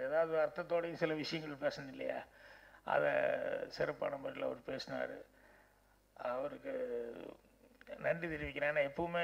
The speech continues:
வந்து யாராவது ஒருத்தர் இப்படி ஒரு பிரச்சனை நடக்குதுன்னா அந்த பிரச்சனை குரல் கொடுக்கறதுக்குன்னு யாராவது ஒருத்தர் இருந்துட்டே இருக்கணும் இல்லையா? அதனால ராஜன் சார் வந்து miss பண்ணாம கரெக்டா கொண்டு வந்து ஒவ்வொரு ஃபங்க்ஷனையும் கொண்டு வந்து விட்டுறாங்க. அவரும் வந்து இருக்கிற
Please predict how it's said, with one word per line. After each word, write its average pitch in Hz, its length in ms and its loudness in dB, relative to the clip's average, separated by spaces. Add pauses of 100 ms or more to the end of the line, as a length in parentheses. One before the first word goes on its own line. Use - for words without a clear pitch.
(100)
வந்து 147 240 -2 (920)
யாராவது 190 400 12
ஒருத்தர் 175 280 0
இப்படி 165 200 -2 (420)
ஒரு 151 120 0 (120)
பிரச்சனை 196 340 6
நடக்குதுன்னா 185 440 2
அந்த 170 160 4
பிரச்சனை 190 340 2 (140)
குரல் 196 320 4
கொடுக்கறதுக்குன்னு 185 680 0
யாராவது 170 280 8
ஒருத்தர் 151 260 -2
இருந்துட்டே 156 320 -4
இருக்கணும் 143 300 -6
இல்லையா? 143 240 2 (180)
அதனால 156 380 2
ராஜன் 165 340 4
சார் 160 240 4
வந்து 160 220 -4
miss - 220 -6
பண்ணாம 175 480 4
கரெக்டா 156 400 0
கொண்டு 147 180 -4
வந்து 143 200 -6 (800)
ஒவ்வொரு 156 260 10
ஃபங்க்ஷனையும் 147 480 -2
கொண்டு 147 140 2
வந்து 135 80 -2
விட்டுறாங்க. 135 440 0 (280)
அவரும் 165 360 4
வந்து 151 240 -4 (680)
இருக்கிற 156 240 -4